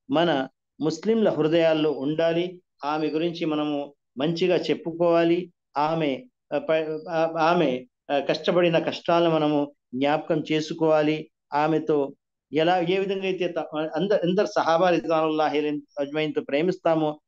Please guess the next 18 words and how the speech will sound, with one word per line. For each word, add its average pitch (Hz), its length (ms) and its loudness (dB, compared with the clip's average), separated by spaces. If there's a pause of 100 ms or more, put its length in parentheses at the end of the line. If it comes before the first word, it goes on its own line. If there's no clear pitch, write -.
(180)
ఆమెను 156 340 2
కూడా 143 420 0 (260)
మనము 139 240 -4
ప్రేమించాలి. 147 880 0 (280)
ఆ, 151 200 2 (480)
ఆమె, 147 460 2 (300)
ఆ, 139 160 2 (180)
సయ్యిదా 151 680 2 (300)
ఉమ్మె 160 360 2
ఐమన్ 156 460 0 (520)
బరకా, 160 640 0 (260)
ఆమె 139 220 2
పేరు 156 520 2 (180)
బరకా 151 480 2
బిన్తె 143 300 0
సాలబా 143 640 0 (280)
రజియల్లాహు 139 720 -2
అన్హు 139 460 -4